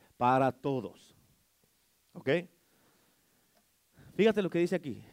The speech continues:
Dice que mientras iban a la oración, les salió este espíritu de Pitón. Mientras iban a la oración. ¿Sabes por qué? Escucha, porque este espíritu odia la oración.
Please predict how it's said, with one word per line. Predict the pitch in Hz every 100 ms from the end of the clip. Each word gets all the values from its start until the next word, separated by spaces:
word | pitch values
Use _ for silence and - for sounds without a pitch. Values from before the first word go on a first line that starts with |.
| - - - _ _ _ -
Dice | 175 233
que | -
mientras | 202 175 - 135 -
iban | - 233 240 247
a | 220
la | 165
oración, | 135 113 - - 175 185
les | 139 139
salió | - 110 135
este | 135 131
espíritu | - _ 135 127 - 110
de | 98
Pitón. | 98 - 98 - _ _ _ _ _ _ _ _ _ _ _ _ -
Mientras | 113 110 101 -
iban | 139 156
a | 147
la | 117
oración. | 101 - 113 92 _ _ _ _ _ _ _ _ _ _ _ _ _ _ _ _ _ _ _
¿Sabes | - 214 220
por | 175
qué? | 156 208 147
Escucha, | 139 - 214 170 101 - _
porque | - 156 208
este | 208
espíritu | 214 - 214 202 165 139 -
odia | 156 165 139
la | 131 113
oración. | 104 107 127 127